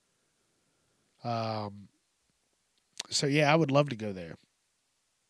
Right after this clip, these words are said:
<laughs> You, you'd go there for a week and then come back a warrior.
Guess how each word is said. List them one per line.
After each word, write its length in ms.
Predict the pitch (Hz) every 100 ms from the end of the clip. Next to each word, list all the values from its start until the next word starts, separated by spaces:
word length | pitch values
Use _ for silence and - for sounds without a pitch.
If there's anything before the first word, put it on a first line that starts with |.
| _ _ - -
<laughs> 100 | 175 - - - _
You, 220 | - 143 131
you'd 280 | 139 143 131
go 220 | 135 147
there 280 | 139 147 160
for 260 | - 127 117
a 80 |
week 360 | 117 123 127 -
and 140 | 110
then 140 | 107 104
come 260 | - 120
back 300 | 113 120 123
a 60 | 113
warrior. 640 | 101 123 156 147 120 104